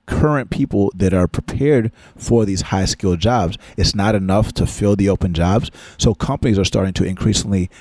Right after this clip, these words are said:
build talent in addition to buying talent.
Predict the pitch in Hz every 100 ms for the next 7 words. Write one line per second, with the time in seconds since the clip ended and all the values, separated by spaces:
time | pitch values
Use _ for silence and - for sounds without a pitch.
0 | - - 95 107 - 95 98 120 - _
1 | _ _ _ 110 95 98 95 92 78 85
2 | 90 113 139 139 151